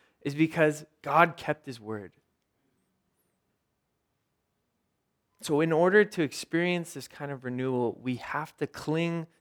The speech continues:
to these promises. Because we have the rest of the story, right? We know that Israel returned from exile. We know that there was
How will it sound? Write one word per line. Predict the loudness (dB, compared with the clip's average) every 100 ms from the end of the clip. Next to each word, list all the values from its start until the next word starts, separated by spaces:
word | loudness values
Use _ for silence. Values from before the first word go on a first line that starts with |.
| _
to | -2 -2
these | -4 -8
promises. | -8 -6 -6 -8 -10 -14 -14 -20 _ _ _ _ _ _ _ _ _ _ _ _ _ -2
Because | 4 6 4 -2
we | 0 2
have | 4 6 4 4
the |
rest | 4 4 4
of | -8
the |
story, | -8 -2 0 0 -2 -12 _ _ _ _ _ _ _ _ _ _ _ _ _ _ _ _ 0
right? | 6 6 4 _ _ _ _ _ _ _ _
We | 0 4
know | 6 6 8 8
that | 6 6 6
Israel | 6 6 4 8 6 4 _ _ _
returned | -2 -2 -2 2 6 6 2
from | -2 2
exile. | 2 2 4 6 6
We | 4 4
know | 6 8 8 8
that | 4 4
there | 6
was | 6 4